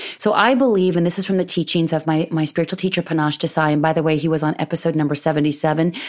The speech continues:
which I think is just two back. He's so incredible. I highly recommend that you take a listen to that podcast. And if you haven't picked, picked up his brand new book, uh, You Are Enough,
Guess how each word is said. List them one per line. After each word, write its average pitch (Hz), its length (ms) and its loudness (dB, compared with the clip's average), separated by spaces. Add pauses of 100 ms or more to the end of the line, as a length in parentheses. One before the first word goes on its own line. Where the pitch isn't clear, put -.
(160)
which 185 100 0
I 190 60 4
think 214 180 0
is 269 140 2
just - 240 0
two 190 240 0
back. 156 460 2 (240)
He's 226 260 -2
so 190 220 2
incredible. 170 640 2
I 160 60 -8
highly 208 440 0
recommend 165 460 2
that - 80 -6
you 165 60 -6
take - 240 -4
a - 20 -4
listen 165 240 -2
to 151 40 2
that 160 180 -2
podcast. 160 500 0 (280)
And 180 80 2
if 175 120 0
you 165 80 2
haven't 185 400 2
picked, - 360 -8
picked 185 200 -2
up 170 100 -2
his 160 120 -4
brand 165 340 0
new 160 160 2
book, 147 340 -2 (300)
uh, 156 260 2
You 175 280 0
Are 165 180 2
Enough, 156 520 0